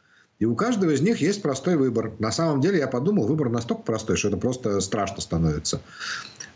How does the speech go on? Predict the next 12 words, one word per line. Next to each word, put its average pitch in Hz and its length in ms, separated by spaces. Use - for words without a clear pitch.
Э, 131 520
выбор 180 280
между 147 240
двумя 135 240
буквами 127 400
"Ч", 110 360
как - 180
ни 82 60
странно. 76 460
Ты 110 100
либо 180 180
Чемберлен, 214 680